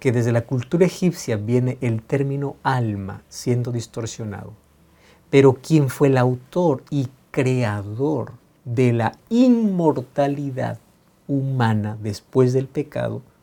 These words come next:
fue Satanás. Dios dice, "Ustedes desobedecen, mueren, porque la paga del pecado es muerte". Justamente para eso vino Cristo, para restaurarnos o rescatarnos de la paga, de la maldición del pecado, que es la muerte. Correcto.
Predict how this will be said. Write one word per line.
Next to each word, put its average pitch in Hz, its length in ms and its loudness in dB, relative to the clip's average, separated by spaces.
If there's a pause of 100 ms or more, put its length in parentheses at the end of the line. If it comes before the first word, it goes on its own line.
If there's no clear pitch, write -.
(100)
fue 101 240 -8
Satanás. 110 640 -14 (960)
Dios 202 320 6
dice, 151 300 2
"Ustedes 143 340 2
desobedecen, 202 920 4
mueren, 131 520 2
porque 113 320 -4
la 107 160 -2
paga 110 340 0
del 139 160 -4
pecado 117 400 -2
es 123 140 -6
muerte". 165 400 0 (180)
Justamente 123 540 -4
para 107 260 -2
eso 117 220 -6
vino 117 340 -6
Cristo, 156 380 -4
para 110 180 -4
restaurarnos 110 1040 0
o 123 60 -8
rescatarnos 117 800 -4
de 175 80 -2
la 190 160 0
paga, 160 380 0
de 123 80 -4
la 110 100 -2
maldición 110 640 0
del 139 140 2
pecado, 101 480 -14 (240)
que 156 260 6
es 160 220 -2 (260)
la 247 100 6
muerte. 170 380 0 (640)
Correcto. 113 500 -2